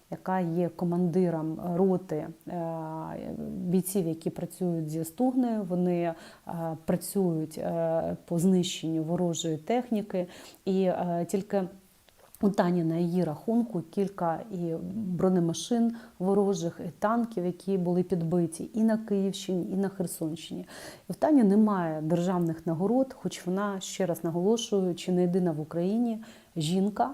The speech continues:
яка керує взводом, і конкретно вона знищила, е, ну, вже десяток одиниць, мабуть, ворожої техніки. Але проти Тані досі триває кримінальна справа. За що її,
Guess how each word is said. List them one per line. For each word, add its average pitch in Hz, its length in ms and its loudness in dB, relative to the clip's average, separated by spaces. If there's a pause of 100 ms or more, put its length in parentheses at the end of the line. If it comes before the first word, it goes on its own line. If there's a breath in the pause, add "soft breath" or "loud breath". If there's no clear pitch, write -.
(140)
яка 180 220 0
керує 180 420 0
взводом, 208 760 0
і 170 120 -2
конкретно 185 680 -2
вона 175 400 0
знищила, 170 640 -2 (340 loud breath)
е, 165 480 0
ну, 170 140 0
вже 190 360 2
десяток 185 720 0 (100)
одиниць, 180 480 4
мабуть, 151 400 -6 (320)
ворожої 170 540 2
техніки. 160 600 -4 (300 loud breath)
Але 226 180 4
проти 208 300 0
Тані 220 360 0
досі 220 360 0
триває 180 460 0
кримінальна 180 580 0
справа. 143 540 -10
За 165 120 -2
що 254 260 -2
її, 165 400 0